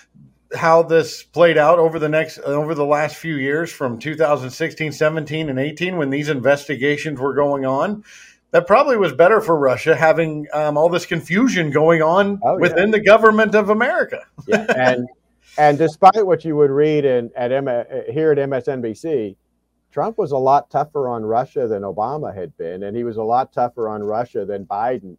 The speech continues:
Speaker 2: has been. So having him basically have a plagued con-, uh, presidency where he can't do things because of this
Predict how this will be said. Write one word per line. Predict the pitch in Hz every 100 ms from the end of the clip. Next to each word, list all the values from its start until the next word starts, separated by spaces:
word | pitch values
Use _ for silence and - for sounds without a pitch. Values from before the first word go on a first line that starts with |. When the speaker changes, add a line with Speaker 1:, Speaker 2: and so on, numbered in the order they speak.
| 107
Speaker 2:
has | 104 98 -
been. | 95 95 107
So | - 113 113 117
having | 113 135 139 147 139
him | 151 147 139 127 _ _ _ _ _ _ _ _ -
basically | 147 160 165 147 139 127
have | 135 127
a | 127
plagued | 117 - 147 147 147 139 127
con-, | 139 117 - _ -
uh, | 120 98 98
presidency | - 156 170 143 113 - 95 92
where | 104 117
he | 135
can't | 127 151 151 135
do | 135 156
things | 151 110 107 104
because | - 127 - 156 156 131
of | 120 104
this | 107 110 _